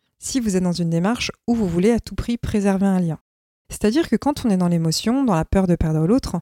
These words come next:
on peut avoir tendance à se plier au code que le ou la partenaire impose parce qu'on a peur de ce qui pourrait arriver en affirmant ce qu'on veut sincèrement. Sauf que se censurer sur nos désirs et nos attentes, c'est aussi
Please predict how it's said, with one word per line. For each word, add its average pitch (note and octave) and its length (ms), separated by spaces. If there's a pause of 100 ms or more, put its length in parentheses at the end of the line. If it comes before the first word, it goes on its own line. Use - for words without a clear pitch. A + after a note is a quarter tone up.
(300)
on G#3+ 80
peut C4 140
avoir A3+ 180
tendance F#3+ 360
à F#3 60
se - 60
plier F3 260
au E3 100
code A#3 320
que - 120
le F#3 140
ou G#3+ 80
la F3+ 100
partenaire E3+ 480
impose A#3+ 360 (280)
parce - 180
qu'on C4+ 140
a B3+ 100
peur G3+ 220
de F#3+ 60
ce - 80
qui - 120
pourrait F3+ 260
arriver E3 340
en G#3+ 100
affirmant E3 560
ce - 120
qu'on E3+ 180
veut F3+ 220
sincèrement. F3+ 580 (580)
Sauf - 280
que B3 360
se G3+ 200
censurer F3+ 500
sur F3+ 160
nos E3+ 100
désirs E3+ 380
et F3 80
nos E3+ 180
attentes, G#3+ 400 (300)
c'est - 160
aussi G#3 320